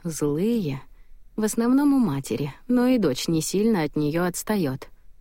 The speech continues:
Спросить, что ли, где я им дорогу перешла? Или не я?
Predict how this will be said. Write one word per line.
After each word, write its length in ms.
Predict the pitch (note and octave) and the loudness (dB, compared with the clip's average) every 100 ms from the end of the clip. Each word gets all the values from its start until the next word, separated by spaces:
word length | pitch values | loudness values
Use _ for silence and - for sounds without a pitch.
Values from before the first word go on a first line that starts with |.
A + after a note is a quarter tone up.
| - - | -20 -14
Спросить, 640 | - - F#3+ F3 F#3 G3+ | -10 -2 -2 0 -2 -2
что 220 | - F3+ | -2 -2
ли, 100 | F#3 | -2
где 280 | E3+ D#3+ E3+ | -2 0 0
я 220 | F#3 F3 | 2 2
им 160 | F3+ F#3 | 2 2
дорогу 420 | E3 D3+ A#3 C4+ | 0 0 2 0
перешла? 580 | - F3 D#3 - D#3 C#3+ - - - - - - A3+ | 2 0 0 -2 -4 -6 -10 -20 -20 -20 -20 -6 0
Или 280 | F#3 D#3+ | 2 2
не 280 | D3+ D3+ D3+ | 2 0 0
я? 300 | C#3+ E3+ A3+ | 0 0 -2